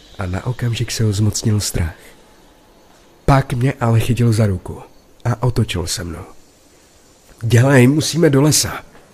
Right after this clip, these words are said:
A rozběhl se nakonec příjezdové cesty, kde les začínal. Běžel jsem stejně usilovně jako on.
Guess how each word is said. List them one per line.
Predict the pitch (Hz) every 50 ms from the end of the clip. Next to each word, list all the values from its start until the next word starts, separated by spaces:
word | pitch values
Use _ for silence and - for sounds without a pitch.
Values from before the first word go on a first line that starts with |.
| - - _ _ - - - - - - - - - -
A | 98 101
rozběhl | 107 113 107 104 127 127 123 123
se | 117 - 131
nakonec | 120 120 117 - 131 123 113
příjezdové | - - - 117 117 113 113 113 113 110 110 104
cesty, | - - 127 - - - 143 139 123 - - - - - -
kde | 113 104 117
les | 117 127 123 104
začínal. | 120 113 - - 110 95 85 73 69 65 - - _ _ _ _ _ _ _ _ _ _ _ _ _ _ _ _ _ _ _ _ _ - - -
Běžel | - 113 131 131 131 143 135
jsem | - - 131 110
stejně | - - 147 135 135 135 135 123
usilovně | - 120 120 - - 139 127 120 120 123 120
jako | 117 117 113 - 123
on. | - 104 101 90 80